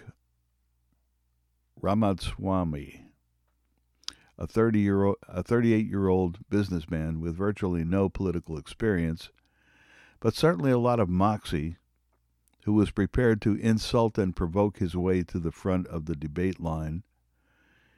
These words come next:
in the Milwaukee debate. Ramaswamy was ballsy and articulate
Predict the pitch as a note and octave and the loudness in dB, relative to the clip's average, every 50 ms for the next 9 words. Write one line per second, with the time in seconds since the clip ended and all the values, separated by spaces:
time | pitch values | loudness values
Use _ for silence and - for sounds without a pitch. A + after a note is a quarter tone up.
0 | _ _ _ - G#2 G#2+ G#2+ G#2 F#2+ F2+ F2+ F2 F2 E2+ E2+ F2 E2+ E2 - E2+ | _ _ _ 2 4 6 6 6 6 4 4 2 2 2 2 0 0 -2 -2 -6
1 | D#2+ C#2 D2+ C#2+ C#2+ F#2 F#2 E2+ D2+ - - - - G2+ G#3+ _ _ _ _ _ | -6 -6 -8 -2 2 2 2 2 0 -4 -10 -16 -20 -20 -20 _ _ _ _ _
2 | _ _ _ _ _ _ _ _ _ _ _ _ _ _ _ _ _ _ _ - | _ _ _ _ _ _ _ _ _ _ _ _ _ _ _ _ _ _ _ -20
3 | _ _ _ _ _ _ _ _ _ _ - G2+ A#2+ C#3 D3+ C#3+ C3+ - - - | _ _ _ _ _ _ _ _ _ _ 2 4 6 6 6 4 4 2 -2 -2
4 | B2+ A#2+ A2+ G2 F2 F2 E2+ F#2 G2 - - _ _ _ _ _ _ _ _ _ | 0 2 2 2 2 2 2 0 -2 -2 -8 _ _ _ _ _ _ _ _ _
5 | _ _ _ _ _ _ - - _ - F#2+ G2 F2+ - F2+ G#2+ A2+ A#2 A2+ A2 | _ _ _ _ _ _ -20 -16 _ 0 0 0 0 0 2 4 4 6 6 4
6 | F#2+ - G#2 F#2+ G2 G2+ - E2 F2+ F2 E2+ E2+ E2 - - A#2+ G#2+ - F2+ D#2+ | 2 2 0 0 0 -2 -4 -4 -4 -4 -4 -4 -6 -6 -6 -6 -4 -4 -4 -2
7 | E2 E2+ - | -2 -4 -4